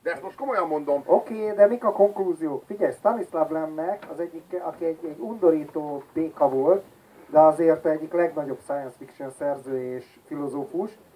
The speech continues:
Speaker 2: van egy Non Serviam nevű, ö, elbeszélése. És, ö, az arról szól, hogy létrehoznak pusztán számítógépes alapon szintetikus mesterséges intelligenciát, pontosabban egy egész társadalmat, lényeket, evolúciót, érted?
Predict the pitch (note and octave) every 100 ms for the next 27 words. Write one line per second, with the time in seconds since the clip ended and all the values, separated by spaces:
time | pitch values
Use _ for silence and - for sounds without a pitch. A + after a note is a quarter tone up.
0 | _ - F#3 F#3+ D#3+ F3+ F#3 E3 E3 D3+
1 | C#3 C#3 C3+ C3+ C3+ B2 C3 C3 A#2+ -
2 | _ _ - C3 C3+ C3+ C3 C3+ D3 E3+
3 | E3 D3+ - C3+ A#2 G#2 - - - _
4 | _ _ _ _ _ _ - D#3+ D#3+ E3
5 | D#3+ - D#3+ D#3 D#3+ - D#3 A3 A3 E3
6 | - D#3+ G3+ C#4 - - E3 F#3+ A#3+ -
7 | D3 E3+ E3 F3 G3 A3 - _ _ _
8 | _ _ _ _ - B3+ A#3 E3+ D3+ F#3
9 | F3 D#3+ D#3 D3 C#3+ C3 - E3 F#3 F#3
10 | E3 G#3 G3 D3+ - C3+ C3+ C3 D3 D3
11 | - B2+ - B2 A#2+ B2+ - A#2+ A#2 A#2
12 | A2 C3+ C3 G#3 - B3+ E3 E3 E3 D#3+
13 | E3 F#3 D3+ - D#3 D3 C#3+ C#3+ C#3 C3+
14 | D3+ F3 D#3 C#3+ - - - D#3 B2+ A#2
15 | G#2+ - G#2+ - - B3 E3